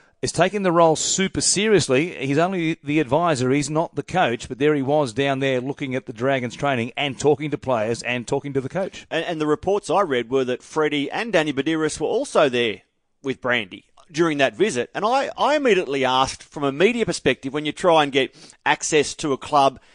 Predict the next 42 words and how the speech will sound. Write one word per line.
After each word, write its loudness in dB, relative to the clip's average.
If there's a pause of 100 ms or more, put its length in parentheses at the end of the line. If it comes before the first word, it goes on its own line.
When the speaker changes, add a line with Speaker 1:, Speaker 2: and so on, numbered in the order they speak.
(140)
Speaker 2:
in -6
the 2
lead 6
up 2
to -4
a 0
big 0
game, 2 (160)
it's, -8
it's 0
a -8
bit -2
harder. 2
It -6
was -2
St -8
George 0
Illawarra 4 (240)
against -4
Melbourne. -2 (320)
And -6
I 2
thought, 4 (400)
I'm -8
surprised 4
that 4 (160)
the -2
Origin 2
coaches 0 (380)
and -2
Paul 0
McGregor 2 (320)
would -4 (120)
be 2
overly 6
excited 2
about 4
having -2
their 0
presence -4 (380)
at 2
training -2